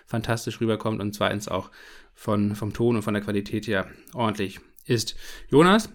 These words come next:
letzte Ankündigung, bevor es losgeht. Nächste Woche, am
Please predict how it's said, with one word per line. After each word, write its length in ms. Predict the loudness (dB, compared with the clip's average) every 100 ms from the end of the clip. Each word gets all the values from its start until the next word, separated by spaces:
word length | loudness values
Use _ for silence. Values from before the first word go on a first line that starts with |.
| -10
letzte 240 | 0 2 2
Ankündigung, 400 | 0 2 4 4
bevor 220 | 4 2
es 60 | 2
losgeht. 420 | 2 2 0 -2 -14 -20 -20 -20 -20 -8
Nächste 300 | 2 2 4
Woche, 300 | 2 4 2 2
am 240 | -2 -2